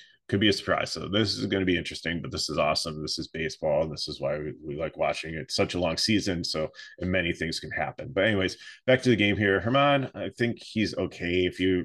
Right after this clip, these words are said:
looking for a cheap pitcher, I think I'd like him better than Gray. Um, you're saving about a thousand dollars there. Springs on the other side has been decent recently. I think he'd be the top of the cheap ones, but,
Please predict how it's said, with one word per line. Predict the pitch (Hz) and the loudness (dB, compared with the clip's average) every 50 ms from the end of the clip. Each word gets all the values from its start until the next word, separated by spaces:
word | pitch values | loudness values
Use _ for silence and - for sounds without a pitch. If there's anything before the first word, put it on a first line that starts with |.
| - | -2
looking | 82 90 85 92 87 | -2 -2 -2 -4 -4
for | - 87 | -6 -6
a | 80 | -6
cheap | - - 87 82 - | -4 -4 -4 -4 -2
pitcher, | 90 85 - - 87 85 | -4 -6 -4 -2 -2 -2
I | |
think | - - 92 - | -2 -2 -2 0
I'd | 87 80 71 | 0 -2 0
like | 85 80 78 - | 0 -2 -2 -4
him | - 87 82 82 | -6 -6 -6 -2
better | 76 80 78 78 80 78 | 0 0 0 0 0 -2
than | 78 78 76 | -4 -6 -6
Gray. | 69 87 85 87 90 87 87 90 - - - - _ - | -4 -2 0 2 2 0 0 -4 -8 -14 -20 -16 _ -6
Um, | - 80 80 80 78 76 - - - - - | -6 -4 -4 -4 -6 -10 -12 -16 -20 -12 -6
you're | 87 | -6
saving | 82 - 92 85 78 80 80 | -4 -2 -2 -2 -2 -2 -4
about | 76 73 76 71 71 | -2 0 0 0 0
a | - | 2
thousand | - 82 80 80 73 76 71 | 2 2 2 2 0 0 0
dollars | 76 80 85 82 78 - | 2 4 4 4 2 2
there. | - 85 87 87 - - - - - - - | 2 2 2 2 0 -2 -10 -20 -20 -10 -8
Springs | - - - 160 170 156 135 | -4 2 4 4 6 6 6
on | 151 135 | 6 8
the | 131 123 120 | 8 8 8
other | 123 123 120 | 8 8 6
side | - - 120 117 117 117 110 | 4 2 2 2 2 2 2
has | 110 123 117 127 - | 2 2 2 2 2
been | 123 113 | 0 0
decent | 101 113 113 - - 101 71 | 0 0 0 -2 -2 -4 -4
recently. | 87 101 98 - - 104 101 92 92 | -2 -2 -2 -2 -4 -2 0 0 0
I | 92 - | 0 0
think | 123 113 | -2 -4
he'd | - 117 104 90 | -2 -4 -2 0
be | 98 98 | 2 2
the | 87 82 | 2 0
top | 80 - - - 92 92 95 - | -4 -6 -2 2 2 2 2 2
of | 95 71 | -2 -6
the | 76 | -6
cheap | - - - - 110 107 - | -6 -6 -2 -2 -2 0 2
ones, | 113 110 107 107 101 - | 2 4 4 4 2 0
but, | - 90 87 | -2 -4 -6